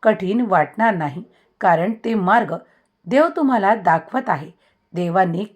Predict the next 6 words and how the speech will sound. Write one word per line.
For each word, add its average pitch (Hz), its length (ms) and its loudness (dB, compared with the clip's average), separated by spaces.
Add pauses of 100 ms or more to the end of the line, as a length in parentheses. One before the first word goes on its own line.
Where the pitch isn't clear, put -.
(160)
तयार 285 280 4
केलेल्या 208 420 0
मार्गावर 156 520 -2 (480)
चालताना 160 600 0 (400)
तुम्हाला 277 360 4
कुठेही 202 540 -4